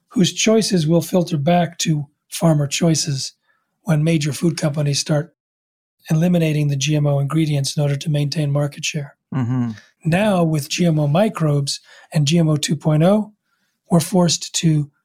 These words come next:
Speaker 1: focus on government laws. But I know from personal experience, laws can change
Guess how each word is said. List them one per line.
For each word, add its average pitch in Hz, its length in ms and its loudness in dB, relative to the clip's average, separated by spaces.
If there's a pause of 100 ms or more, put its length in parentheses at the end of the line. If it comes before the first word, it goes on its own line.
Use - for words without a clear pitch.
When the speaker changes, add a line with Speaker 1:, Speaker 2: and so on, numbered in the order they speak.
(340)
Speaker 1:
focus - 520 0
on 143 340 -2 (400)
government 175 500 2 (760)
laws. 160 720 0 (640)
But 170 300 0 (300)
I 175 100 2
know 185 180 4
from 175 180 0
personal 175 360 0
experience, 175 720 0
laws 170 380 4
can 151 220 -2
change 160 640 2